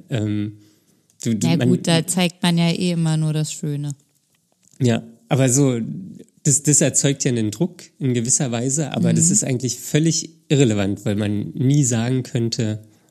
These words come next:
Speaker 1: ob's der Person dahinter gut geht oder nicht, weil bei mir selber könnte man's auch nicht sagen.
Speaker 2: Also da muss man schon ziemlich nah ran an die Person, um sowas, um, um die wirkliche Person, finde ich, kennenzulernen.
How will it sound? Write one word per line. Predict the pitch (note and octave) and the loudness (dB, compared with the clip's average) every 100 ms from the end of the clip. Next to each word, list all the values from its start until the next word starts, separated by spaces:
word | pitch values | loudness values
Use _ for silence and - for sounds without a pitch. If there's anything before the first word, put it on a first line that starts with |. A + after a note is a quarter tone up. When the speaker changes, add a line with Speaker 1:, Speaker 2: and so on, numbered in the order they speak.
| _ | _
Speaker 1:
ob's | - - - | -4 0 0
der | B2 | 0
Person | A#2+ G2+ A2+ A#2+ | 0 0 0 0
dahinter | G#2+ G#2+ G#2+ G2 | 0 0 -2 -2
gut | A2+ - | -4 -2
geht | A2+ A2+ | -2 -2
oder | A#2+ G2 | -4 -4
nicht, | F#2 - - | -4 -6 -2
weil | A2 G#2+ | -2 -2
bei | - G#2+ | 0 2
mir | G#2 | 4
selber | G2 G#2+ A2 | 4 2 2
könnte | G#2 G#2+ - | -2 -6 -4
man's | G2 - | -4 -4
auch | G2+ | -4
nicht | F#2 - | -6 -6
sagen. | G2 A#2+ - _ - - - - - | -6 -10 -14 _ -20 -20 -20 -20 2
Speaker 2:
Also | F#3 E3+ | 4 6
da | D#3+ E3 | 6 6
muss | F3+ G3 | 6 6
man | G#3 F#3+ | 6 4
schon | F#3 F#3+ E3+ | 4 0 0
ziemlich | - F#3+ F#3+ F3+ - | 0 4 6 4 4
nah | D#3+ D#3 D#3 D#3 D#3+ D#3+ E3+ | 2 2 2 0 -4 -12 -8
ran | E3 D#3 D#3 E3 | -4 0 -2 -2
an | D#3+ D3+ | -2 -2
die | D3+ | -2
Person, | - D#3 D3 D3+ D3+ D#3 | 0 -2 0 0 0 -2
um | D3+ D3 D3+ - | -2 -4 -8 -12
sowas, | - D#3 D3+ D3 - - - - _ - - _ | -6 -4 -2 -4 -6 -12 -16 -20 _ -20 -20 _
um, | - F3 E3+ | 4 6 8
um | E3+ F3 | 8 6
die | E3 | 6
wirkliche | E3 F3 E3+ E3+ E3+ | 6 6 4 4 4
Person, | - E3 D#3 D3 D3 D3+ D#3+ | 2 4 4 4 2 2 0
finde | - D#3+ D#3 | 0 0 0
ich, | - | -2
kennenzulernen. | - D#3 D3+ D#3 - - E3 D#3 D3 D3 D#3 D#3+ | -2 0 2 -2 -6 -4 0 2 2 2 0 -2